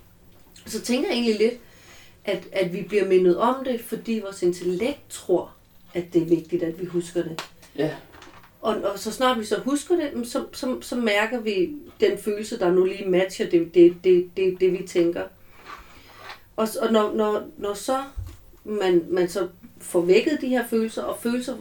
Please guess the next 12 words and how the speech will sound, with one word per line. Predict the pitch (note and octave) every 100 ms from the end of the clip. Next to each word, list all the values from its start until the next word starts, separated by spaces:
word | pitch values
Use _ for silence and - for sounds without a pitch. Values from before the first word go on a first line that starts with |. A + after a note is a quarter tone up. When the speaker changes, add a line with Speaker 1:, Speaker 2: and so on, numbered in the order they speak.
| - - - - -
Speaker 1:
følelser | C#4 D4 D#4+ - -
opstår | A#3+ B3 - - B3 A3 F#3+
lynhurtigt. | G3 G#3+ G#3 F3+ F#3 G3 -
De | G#3
har | A3+
lidt | A3+ A3 G#3+
længere | G3+ G#3+ G#3+ F#3 E3+ -
tid | - G#3+
på, | - F#3 F3 D#3 -
på | - F#3
at | E3+
forsvinde, | F3 F3 G3 F#3 D#3+